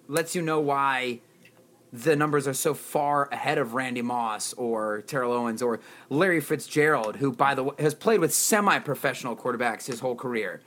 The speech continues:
and still racked up these kind of numbers. All I'm trying to say is that Antonio Brown, for the stretch in Pittsburgh, might as well have been the best <laughs> receiver anybody's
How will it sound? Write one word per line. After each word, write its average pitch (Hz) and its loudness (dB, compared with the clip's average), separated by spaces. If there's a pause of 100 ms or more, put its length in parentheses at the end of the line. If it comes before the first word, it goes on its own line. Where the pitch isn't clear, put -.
(260)
and 120 -4
still 202 2
racked 135 2
up 127 -4
these 120 -4
kind 113 -6
of 107 -10
numbers. 95 -10 (480)
All 220 6
I'm 214 4
trying 190 2
to 147 4
say 175 4
is 143 2
that 135 0
Antonio 175 2
Brown, 120 2 (760)
for 165 2
the 139 0
stretch 156 -2
in 127 -6
Pittsburgh, 127 0 (320)
might 175 2
as 131 -2
well 147 2
have 120 -2
been 143 0
the 123 -4
best 131 -2
<laughs> - -8
receiver 143 2
anybody's 143 0